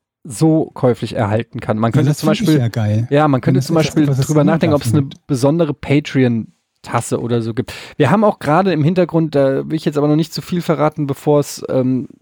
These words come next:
Speaker 1: da wirklich losgeht, wir haben so ein paar Ideen, wie wir, ähm, dann uns auch endlich mal nach fast zweieinhalb Jahren oder wie lange es jetzt den Podcast gibt, endlich mal an dieses verfickte Logo trauen. Ähm, das ja aus einer, ist euch mal aufgefallen, dass wir weder Namen noch ein Logo hatten?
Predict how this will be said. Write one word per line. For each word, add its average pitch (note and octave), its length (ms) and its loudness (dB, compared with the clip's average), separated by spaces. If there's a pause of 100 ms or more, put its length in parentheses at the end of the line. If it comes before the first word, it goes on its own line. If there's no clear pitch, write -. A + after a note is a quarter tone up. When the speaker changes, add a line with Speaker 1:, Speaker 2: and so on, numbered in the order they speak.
Speaker 1:
da B2 260 0
wirklich - 280 -10
losgeht, D3+ 260 -2
wir C3+ 140 0
haben F#3 100 0
so E3+ 80 0
ein D#3 100 0
paar D3+ 240 0
Ideen, E3 480 2
wie D#3 140 -2
wir, D3 300 2 (580)
ähm, C3 760 2 (220)
dann C#3 160 4
uns C#3 460 2
auch D3 120 2
endlich F3+ 360 0
mal C#3 160 4
nach C3 340 0
fast - 300 -6 (140)
zweieinhalb D3 440 0
Jahren D3 160 2
oder D3+ 140 2
wie C#3+ 40 -2
lange D3 120 0
es - 80 -14
jetzt C#3+ 160 -4
den C3+ 80 -4
Podcast - 440 -4
gibt, - 200 -6
endlich D3+ 240 -4
mal - 80 2
an D3 60 0
dieses C3+ 420 -6
verfickte - 800 -8
Logo C#3+ 400 2 (140)
trauen. A#2 440 0 (500)
Ähm, B2+ 220 0
das C3 160 -4
ja A#2+ 140 2
aus A#2 160 -4
einer, C3+ 180 -2 (320)
ist F#3+ 180 -4
euch F#4 140 2
mal E3 80 2
aufgefallen, D3 380 0
dass C3+ 160 -4
wir A#2 240 -2
weder B3 260 4
Namen F3 460 4
noch F3+ 200 2
ein C#3+ 100 -2
Logo D#3+ 500 2
hatten? C#3 360 -6